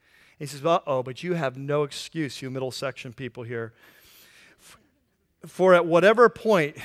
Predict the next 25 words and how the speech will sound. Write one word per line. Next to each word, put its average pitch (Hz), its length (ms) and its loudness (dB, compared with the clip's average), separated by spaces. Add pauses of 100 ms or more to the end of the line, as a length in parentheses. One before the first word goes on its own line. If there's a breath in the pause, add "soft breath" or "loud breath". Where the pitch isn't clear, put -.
(120)
you 175 140 -4
judge 170 420 -2
the 160 180 -2
other, 135 640 0 (360)
you 147 200 -4
are 139 100 0
condemning 160 960 -6
yourself 131 880 -4 (720)
because 143 400 -2
you 185 260 -2
who 190 160 -8
pass 170 420 -8
judgment 131 720 -4 (560)
do 135 140 -8
the 127 140 -8
same 127 560 -8 (220)
things. 113 540 -14 (1040)
Okay, 131 180 -8
th-, 208 220 2
here's 196 280 2
the 180 80 -6
problem. 120 460 0 (1080)
The 160 80 -2
problem 226 460 0
with, 160 440 4